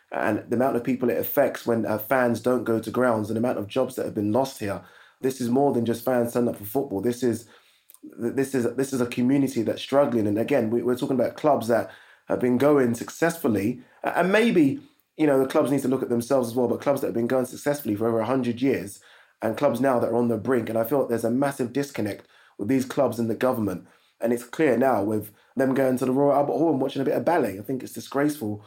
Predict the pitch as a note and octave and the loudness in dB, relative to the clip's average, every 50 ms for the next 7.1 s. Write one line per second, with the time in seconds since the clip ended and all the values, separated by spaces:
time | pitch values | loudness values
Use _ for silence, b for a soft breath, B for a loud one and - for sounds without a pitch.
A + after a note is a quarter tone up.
0 | b b b b b B2+ A#2 - - D3+ F#3+ F#3+ C#3+ G#2+ G2 F#2+ G2+ A#2+ B2 C3+ | b b b b b -4 -4 0 2 2 4 4 4 2 0 -2 -2 0 2 2
1 | C3 B2 B2 B B B B B B B B A#2+ A#2+ F#3+ G3 D3+ A2 G2+ - - | 0 0 -2 B B B B B B B B -2 2 4 4 4 2 0 -2 0
2 | D3+ D#3 D#3+ C#3+ C#3+ C#3+ - F#3 G3+ G3+ - C3+ A2+ A#2 B2 A#2+ B B B B | 0 2 2 2 0 0 0 0 0 0 0 0 2 2 0 -2 B B B B
3 | B B - A#2+ - A#2+ B2 - D#3+ E3 D#3 D3+ D3+ - F3 E3+ F3 - A#2+ - | B B -2 0 0 0 2 2 2 4 4 2 2 2 0 0 0 -2 -4 -4
4 | G#2+ G#2+ G#2 G2+ - - - D#3 D#3+ D#3+ - - C#3 C3 A#2+ A#2+ B2 A2+ A2 C3 | -2 -4 -4 -4 -6 -6 -4 -2 -2 -2 -4 -2 -2 -2 -2 -2 -4 -4 -2 -2
5 | A#2+ A#2 A#2+ - - C#3 C#3+ C#3+ C#3+ C#3+ B2+ A2+ A2 A2 G#2 G#2 - A#2+ A2 - | -2 -4 -4 -2 0 2 2 2 2 2 0 0 -2 -2 -4 -4 -6 -6 -6 -6
6 | - - C3 - - C#3 C3 B2+ - - A2 A2+ B2 A#2+ A#2 A#2+ D3 C#3 A#2+ A2+ | -6 -6 -6 -4 0 0 0 0 0 -2 -2 0 0 0 0 0 0 0 2 0
7 | A2+ A2+ | -2 -4